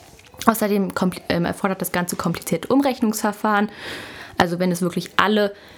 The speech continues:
Interessen der Wähler abgedeckt werden sollen, alle Stimmen sollen abgedeckt werden, dann gibt's eine Partei, die hat zwei Stimmen, eine Partei hat fünfzig Stimmen, das muss man alles in Prozent umrechnen, das ist sehr schwierig und das macht das Ganze auch überhaupt nicht transparent.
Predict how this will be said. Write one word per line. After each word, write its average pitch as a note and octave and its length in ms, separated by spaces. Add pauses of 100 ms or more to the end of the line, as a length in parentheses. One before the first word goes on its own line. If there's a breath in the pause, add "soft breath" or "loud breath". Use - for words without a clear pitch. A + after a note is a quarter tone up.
(140 loud breath)
Interessen F#3 460
der E3+ 140
Wähler E3 240
abgedeckt A3 440
werden F#3 260
sollen, F3+ 220
alle E3+ 280
Stimmen B3+ 280
sollen G#3+ 200
abgedeckt - 500
werden, F3 240
dann F3 140
gibt's - 180
eine F#3+ 80
Partei, - 360
die F3 120
hat F3 120
zwei A3+ 260
Stimmen, G3+ 320
eine F3 180
Partei F3 260
hat E3+ 120
fünfzig A#3+ 400
Stimmen, F#3+ 180
das F3 160
muss E3+ 160
man - 80
alles F3 220
in F3 80
Prozent - 440
umrechnen, F#3+ 460
das F3 200
ist - 160
sehr E3 140
schwierig A3 460
und E3+ 160
das - 220
macht E3+ 180
das D#3+ 140
Ganze D#3 240
auch - 100
überhaupt D#3 300
nicht - 120
transparent. - 640